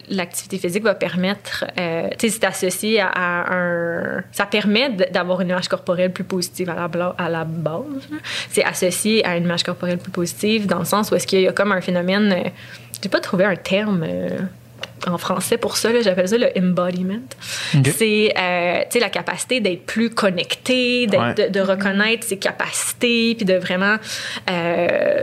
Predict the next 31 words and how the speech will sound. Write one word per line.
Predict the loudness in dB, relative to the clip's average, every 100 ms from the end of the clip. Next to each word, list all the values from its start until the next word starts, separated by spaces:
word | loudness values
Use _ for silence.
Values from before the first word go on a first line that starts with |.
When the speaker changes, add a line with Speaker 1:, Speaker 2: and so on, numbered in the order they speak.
| -2
Speaker 1:
c'est | 0
ça, | 2 2
être | 0 0
vraiment | 2 2 2
connecté | 2 0 -2 0
davantage | 2 0 0 0
à | 0
notre | -2 0
corps, | 0 0
puis | -6 -6
de | -4 -4
ce | -2 -2
que, | -4
ce | -4
que | 0
notre | 0 0
corps | 2 2 4
nous | 2
permet | 2 0
de | -2
faire, | 0 2
dans | 4 2
le |
fond, | 2 2 0 -6 -12 -14 -6
qui, | 0 2 4 2 2
euh, | 0 2 0 -2 -4 -6 -10 -16 -10
qui | -4
permet | 0 2 2 0
justement | 0 0 2
de | 2
sentir, | 0 -4 -2 0 2 0